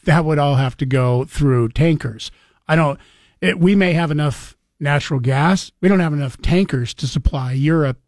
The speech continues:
with the needed, you know, oil, or, uh,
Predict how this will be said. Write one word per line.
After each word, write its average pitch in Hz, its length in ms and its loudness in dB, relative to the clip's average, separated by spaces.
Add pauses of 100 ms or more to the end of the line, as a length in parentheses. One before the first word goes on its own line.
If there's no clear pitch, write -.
(220)
with 147 220 0
the 131 80 0
needed, 139 460 2 (640)
you 151 160 0
know, 123 240 0 (1700)
oil, 165 220 4
or, 147 220 2
uh, 127 200 0